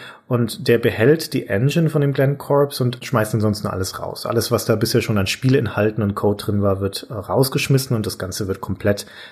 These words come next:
neu aufgesetzt. Und diese Initialzündung für das Projekt ist dann das, was es auch zu dem Zustand bringt, in dem wir das Spiel heute kennen,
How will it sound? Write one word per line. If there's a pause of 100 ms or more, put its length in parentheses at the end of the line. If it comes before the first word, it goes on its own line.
(140)
neu
aufgesetzt. (320)
Und
diese
Initialzündung
für
das
Projekt
ist
dann
das,
was
es
auch
zu
dem
Zustand
bringt,
in
dem
wir
das
Spiel
heute
kennen,